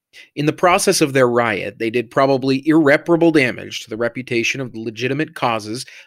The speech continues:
of, like voter security, the America First movement, and President Trump's time as president for decades to come. So we,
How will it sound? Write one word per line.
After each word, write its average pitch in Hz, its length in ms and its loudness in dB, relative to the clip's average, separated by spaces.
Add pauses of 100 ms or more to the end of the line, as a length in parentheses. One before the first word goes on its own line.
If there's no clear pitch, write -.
of, 104 200 -10 (160)
like 117 180 0
voter 120 300 2
security, 113 680 -2 (320)
the 110 80 -2
America 113 420 0
First 160 340 2
movement, 113 460 -4 (220)
and 151 100 -8
President 143 460 -2
Trump's 127 340 -6
time 120 320 -4
as 135 80 -8
president 139 500 -2 (380)
for 107 100 -12
decades 110 540 -4
to 107 100 -12
come. - 320 -16 (720)
So - 160 2
we, 214 380 0